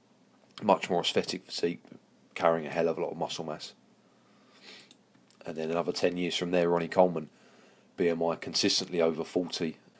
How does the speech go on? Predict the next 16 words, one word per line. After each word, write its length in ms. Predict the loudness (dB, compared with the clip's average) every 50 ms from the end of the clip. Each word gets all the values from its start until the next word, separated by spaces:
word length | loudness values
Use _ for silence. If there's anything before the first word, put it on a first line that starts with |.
| -20 -20 -20 _ _
Here 200 | -10 -8 -6 -4
he 80 | -6 -6
is 60 | 0
battling 500 | 2 2 2 2 -2 -6 -8 -12 -16 -18 _ -6
nasa. 440 | -4 -2 -2 0 0 0 0 0 -2 -6 _ _ _ _ _ -8
So 220 | -4 -2 0 0
the 80 | 0 -2
physiques 300 | 0 2 2 2 2 0
have 100 | -2 0
changed 300 | 2 2 2 2 0 2
so 220 | 4 6 6 6
much, 340 | 4 2 0 0 -2 -4 -8
it's, 240 | -8 -8 -10 -10 -10
it's 120 | -10 -8
just 200 | -6 -4 0 0
unbelievable. 580 | 0 0 0 -2 -2 -2 -4 -4 -6 -8 -10